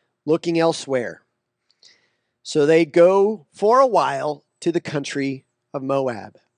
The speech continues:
Now, they did not intend for this move to be permanent, but unfortunately for him and for his sons, they never made it back. They died in the land of Moab. Now, why should we care about the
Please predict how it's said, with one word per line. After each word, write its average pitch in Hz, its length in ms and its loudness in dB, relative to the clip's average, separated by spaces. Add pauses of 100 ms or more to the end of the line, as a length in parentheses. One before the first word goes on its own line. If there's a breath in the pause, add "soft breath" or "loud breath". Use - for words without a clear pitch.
(880 soft breath)
Now, 175 160 2
they 196 160 4
did 262 160 -4
not 240 220 4
intend 226 500 0
for 190 120 -4
this 185 220 2
move 185 280 -2
to 170 100 -4
be 160 140 0
permanent, 160 800 -6 (720)
but 165 100 4
unfortunately 202 720 2
for 170 180 -4
him 202 320 0
and 156 160 -4
for 165 140 0
his 160 180 2
sons, 135 680 -2 (640)
they 143 100 -2
never 143 260 -2
made 131 220 -4
it 123 100 -10
back. - 520 -4 (640)
They 135 140 -2
died 123 500 0
in 113 80 -12
the 113 80 -8
land 113 300 -6
of 110 80 -10
Moab. 117 480 -10 (1900 loud breath)
Now, 202 180 4
why 240 280 2
should 247 220 -6
we 220 140 -2
care 180 540 0
about 151 500 -2
the 156 180 -6